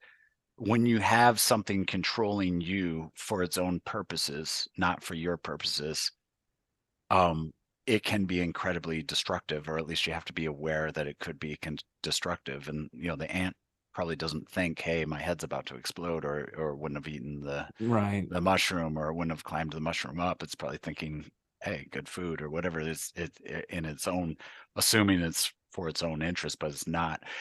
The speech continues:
Speaker 1: And so the, in terms of the long con, I don't know what it is, um, but I do know, here's, here's what I would say,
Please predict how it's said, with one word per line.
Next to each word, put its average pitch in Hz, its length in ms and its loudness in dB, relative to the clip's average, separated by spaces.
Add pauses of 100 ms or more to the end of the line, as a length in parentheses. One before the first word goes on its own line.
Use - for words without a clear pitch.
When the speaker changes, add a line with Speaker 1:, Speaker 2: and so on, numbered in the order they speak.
(280)
Speaker 1:
And 127 140 8
so 156 160 10
the, 139 180 12 (160)
in 151 100 8
terms 220 240 10
of 208 60 6
the 165 60 8
long 131 320 12
con, 135 400 6 (180)
I 117 120 10
don't 190 260 8
know 110 300 10
what 139 340 12
it 160 120 6
is, 170 640 6
um, 120 460 10 (100)
but 123 220 10
I 123 100 10
do 196 220 8
know, 139 560 12
here's, 151 340 4
here's 123 260 2
what 107 120 6
I 107 100 10
would 101 180 2
say, 90 460 4